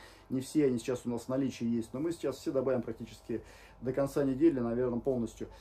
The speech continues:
А по документам, естественно, само собой разумеется, это абсолютно официальные поставки, абсолютно официальные поставки, не параллельный импорт, это официальные поставки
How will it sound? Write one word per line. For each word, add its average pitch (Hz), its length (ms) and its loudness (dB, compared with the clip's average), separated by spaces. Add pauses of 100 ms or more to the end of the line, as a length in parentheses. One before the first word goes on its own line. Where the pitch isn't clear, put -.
(300)
А 143 220 10
по 202 240 8
документам, 175 600 4
естественно, 160 680 6
само 165 200 4
собой 143 260 2
разумеется, 135 520 6
это 135 240 2
абсолютно 165 1000 8
официальные 135 760 4
поставки, 131 720 2
абсолютно 139 560 2
официальные 110 400 -4
поставки, - 420 -6
не 139 160 4
параллельный 151 580 4
импорт, 110 300 -6
это 107 140 -8
официальные 180 420 0
поставки 127 540 -2